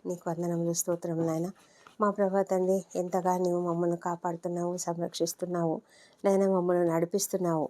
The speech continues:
మాకు సహాయం చేస్తున్నావు, అడుగడుగునా మీరు మాకు తోడుగా ఉంటున్నారు నాయన. మా కుడి ప్రక్కన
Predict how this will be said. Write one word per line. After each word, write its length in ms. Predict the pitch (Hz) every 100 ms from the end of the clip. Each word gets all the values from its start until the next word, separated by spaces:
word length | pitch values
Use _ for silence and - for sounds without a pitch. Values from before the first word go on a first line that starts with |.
| - 180
మాకు 220 | 170 -
సహాయం 420 | 175 170 185 180 175
చేస్తున్నావు, 500 | 175 - 170 165 151 - - - -
అడుగడుగునా 580 | 175 196 208 220 226 226
మీరు 220 | 202 170
మాకు 240 | 170 170 - 190
తోడుగా 320 | 185 180 180
ఉంటున్నారు 560 | 170 165 170 160 143 - _
నాయన. 260 | 175 185 190
మా 200 | 180 170
కుడి 240 | 170 190
ప్రక్కన 400 | 208 214 202 170